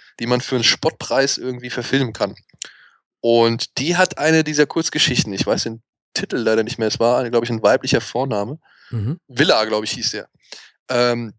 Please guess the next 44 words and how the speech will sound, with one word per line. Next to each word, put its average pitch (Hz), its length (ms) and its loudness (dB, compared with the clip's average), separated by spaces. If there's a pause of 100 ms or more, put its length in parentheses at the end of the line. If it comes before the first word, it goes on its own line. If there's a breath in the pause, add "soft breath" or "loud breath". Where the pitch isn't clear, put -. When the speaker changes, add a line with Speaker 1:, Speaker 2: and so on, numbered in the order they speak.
Speaker 1:
die 143 140 0
hat 165 160 0
das, 165 180 -2
das - 200 -2
verfilmt 160 680 0
und 120 180 -4
da 120 80 0
gibt's - 460 -4
wirklich, 156 220 -2
das - 220 -4
war 120 220 4 (840)
ein 139 260 0
geiles 160 420 0
Teil. 165 300 0
Also, 120 320 0 (460 loud breath)
das 113 180 2
war 120 120 4
so, 147 400 0 (760)
oh, 98 180 -12
ich - 140 -10
will 117 80 -8
da, 117 140 0
da 110 100 2
darf 117 140 0
man 117 100 -6
auch 127 100 -8
nicht 131 120 -8
so 113 80 -12
viel 117 160 -12
verraten. 113 500 -6 (440 loud breath)
Es 131 160 2
ging - 180 0
um 143 160 -4
eine 127 200 4
Bahnhofsstation, 143 880 0
wo 127 120 -8
sehr, 120 320 4
sehr 131 340 2 (340)
viel 127 320 -6
schräge 131 560 0
Leute 131 340 0
irgendwie 131 380 -6
sich 127 240 -8
aufhalten 147 640 -4